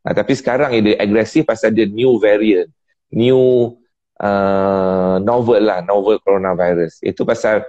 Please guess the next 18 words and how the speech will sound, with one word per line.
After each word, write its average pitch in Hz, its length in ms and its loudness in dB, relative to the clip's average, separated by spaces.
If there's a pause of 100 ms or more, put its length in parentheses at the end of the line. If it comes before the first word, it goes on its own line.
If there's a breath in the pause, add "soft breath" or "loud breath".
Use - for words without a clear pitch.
(160)
selagi 120 400 0
dia 147 80 0
tak - 160 -4
establish, 113 640 0 (240)
selagi 123 400 0
dia - 40 -8
tak - 120 -4
complete 110 400 -4
dia 110 160 -2
punya 107 240 -4
mission, 170 400 -2 (400)
ah, 101 160 -2
dia 101 160 2
akan 110 160 -2
terus 123 160 0
menjangkiti 98 640 -4
kita 87 80 -12
semua. 87 400 -6